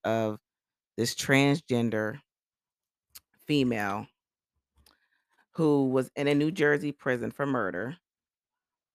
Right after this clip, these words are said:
And I don't think I really need to get into the names of these people, 'cause that's not what, that's not what we care about. We could give a fuck about the names. So, there's,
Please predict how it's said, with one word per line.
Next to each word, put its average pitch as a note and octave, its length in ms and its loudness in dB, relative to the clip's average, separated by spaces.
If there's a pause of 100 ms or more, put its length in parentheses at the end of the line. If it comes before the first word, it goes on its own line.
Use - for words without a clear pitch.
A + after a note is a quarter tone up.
(720)
And D3+ 320 2
I F3+ 140 2
don't E4 220 -4 (100)
think F#3 240 -6
I C#3+ 120 2
really C#3 280 0
need C3+ 600 -2
to A#2+ 140 -8
get B2 240 -4
into B2 440 -6
the A2+ 120 -8
names B2 460 -4
of B2+ 80 -6
these C3 160 -6
people, B2 320 -6
'cause A#2 140 -10
that's B2+ 240 -4
not A#2 180 -2
what, - 120 -6 (240)
that's B2+ 280 2
not A#2+ 240 4
what F2 100 -4
we G#2 120 -2
care E2 280 -4
about. - 300 -8
We D#3 100 2
could C3+ 140 -2
give A2+ 120 4
a - 80 -6
fuck - 360 2 (120)
about F#2 260 -2
the F#2+ 60 -6
names. - 540 -14 (1040)
So, D#3 580 12 (1900)
there's, D3 300 0